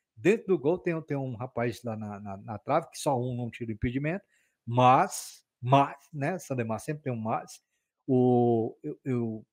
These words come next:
entendo que o, o Ian partiu de trás, na pior das hipóteses, ele, ele estava na mesma linha do goleiro e de outro zagueiro, de outro zagueiro do Rio Branco,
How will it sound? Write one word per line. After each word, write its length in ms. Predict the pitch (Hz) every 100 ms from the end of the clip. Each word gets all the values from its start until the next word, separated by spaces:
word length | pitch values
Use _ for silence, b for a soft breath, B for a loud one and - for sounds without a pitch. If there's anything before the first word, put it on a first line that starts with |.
| -
entendo 360 | 127 131 135
que 140 | 147 151
o, 300 | 143 143 - _
o 100 | 139
Ian 180 | 123 117
partiu 460 | - 110 - 190
de 120 | 202 185
trás, 440 | - 117 143 190 _ _ _ _
na 100 | 120
pior 260 | 120 - 160
das 200 | 170 151
hipóteses, 720 | 160 - 143 - 143 139 123
ele, 120 | -
ele 120 | 127
estava 480 | 127 - 123 104 98 _ _ _ _
na 300 | 127 139 147
mesma 420 | 131 190 214 190
linha 160 | 175 151
do 140 | 156
goleiro 420 | 175 196 160 185 208
e 180 | 208
de 220 | 165 185 185
outro 420 | 190 233 233 214
zagueiro, 800 | 170 208 156 165 170 180 220 220 _ _ _ _ _ _
de 220 | 120 151
outro 360 | 139 160 208 202
zagueiro 420 | 160 156 127 135
do 100 | 127
Rio 160 | 131 165
Branco, 340 | 123 151 220